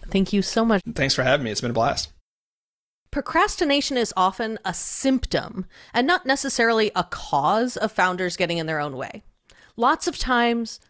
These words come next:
Speaker 1: procrastination happens because we're just plain scared. Scared of doing important work. Scared of putting ourselves out there, or scared of having to do the next thing.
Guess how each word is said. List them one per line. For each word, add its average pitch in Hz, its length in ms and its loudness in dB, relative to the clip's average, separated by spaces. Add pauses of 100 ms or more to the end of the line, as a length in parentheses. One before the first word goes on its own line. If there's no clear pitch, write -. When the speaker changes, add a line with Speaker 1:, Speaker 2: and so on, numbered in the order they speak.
Speaker 1:
procrastination 269 680 -2
happens 247 400 0
because 254 320 -2
we're 240 160 0
just 262 260 -4
plain 339 240 0
scared. - 540 -2 (600)
Scared 262 380 0
of 226 120 -10
doing 226 240 -2
important 190 560 -6
work. - 400 -10 (420)
Scared 240 440 0
of 208 280 -2
putting 254 240 2
ourselves 233 340 2
out 190 200 2
there, 127 300 -2
or 175 520 2 (240)
scared 247 380 2
of 220 120 0
having 202 360 0
to 185 120 -8
do 170 160 2
the 160 80 0
next 156 300 -4
thing. 190 300 -6